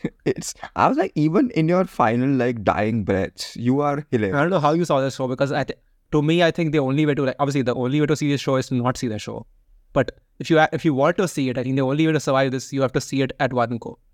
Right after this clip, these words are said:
Speaker 2: There is no way you will ever be able to convince yourself to, like, hit play the next day.
Speaker 1: I watched it across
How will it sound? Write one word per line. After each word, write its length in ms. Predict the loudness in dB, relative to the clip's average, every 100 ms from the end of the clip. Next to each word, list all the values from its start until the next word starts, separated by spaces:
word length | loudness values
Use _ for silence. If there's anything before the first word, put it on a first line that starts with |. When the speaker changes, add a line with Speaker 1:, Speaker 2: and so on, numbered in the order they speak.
| _
Speaker 2:
There 120 | -2
is 120 | 0 2
no 240 | 2 2
way 380 | 4 2 0 -6 _ _ _
you 140 | -2 0
will 160 | 2
ever 240 | 2 2 2
be 80 |
able 100 | 2
to 60 | 2
convince 320 | 0 0 0
yourself 420 | 0 0 -2 -4 -6
to, 160 | -6 -2
like, 200 | -4 -2
hit 280 | -6 -4
play 260 | -2 0 0
the 100 | 0
next 280 | -2 -4 -10
day. 120 | -16 -18 -20 -20 _ 2
Speaker 1:
I 120 | 4
watched 200 | 4 2
it 60 |
across 320 | 0 2 2